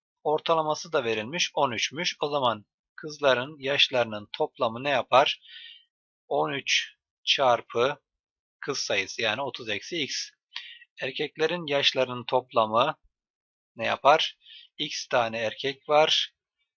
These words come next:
ve erkeklerin ortalaması da yirmi iki. Yirmi iki X yapar. Bunların toplamı verilmiş zaten. Toplamı beş yüz doksan yediymiş.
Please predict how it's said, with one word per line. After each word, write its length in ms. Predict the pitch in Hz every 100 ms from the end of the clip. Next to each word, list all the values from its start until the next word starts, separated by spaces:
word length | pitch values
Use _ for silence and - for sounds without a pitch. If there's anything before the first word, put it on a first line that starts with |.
| _ _
ve 340 | 127 139 156 _ _ - _ _ _ -
erkeklerin 480 | 135 - 139 147 143
ortalaması 580 | 127 120 117 113 113 165
da 40 |
yirmi 300 | 151 127 113
iki. 160 | - 113
Yirmi 420 | 104 123 123 120
iki 380 | - 156 160 131 _ _
X 300 | 135 120 -
yapar. 340 | 107 - 110 - _ - - - - - _ -
Bunların 300 | 165 196 185
toplamı 420 | 170 170 175 180
verilmiş 420 | 165 175 185 -
zaten. 440 | 139 120 127 156 - - _ _ _ _ _ _ -
Toplamı 440 | 156 - 135 151
beş 240 | 151 143 139
yüz 100 | 120
doksan 340 | 113 - 127
yediymiş. 800 | 117 117 151 135 135 160 -